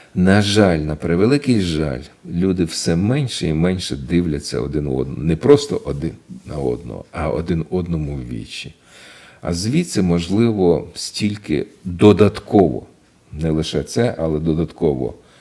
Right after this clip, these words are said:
і тривог, і якихось стресових відреагувань. Соціальність, яка так тривало закладалася, так ш-,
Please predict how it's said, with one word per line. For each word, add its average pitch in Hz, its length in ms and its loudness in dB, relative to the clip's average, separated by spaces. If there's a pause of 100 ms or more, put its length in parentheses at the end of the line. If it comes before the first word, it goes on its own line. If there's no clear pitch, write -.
(180)
і - 80 -6
тривог, 98 680 -2 (440)
і 85 80 -2
якихось 78 520 -4 (540)
стресових 85 800 -2
відреагувань. 82 840 -2 (1300)
Соціальність, 120 840 0
яка 90 180 -4
так - 260 -6
тривало 98 520 0
закладалася, 92 1040 -2
так - 260 -8
ш-, - 300 -10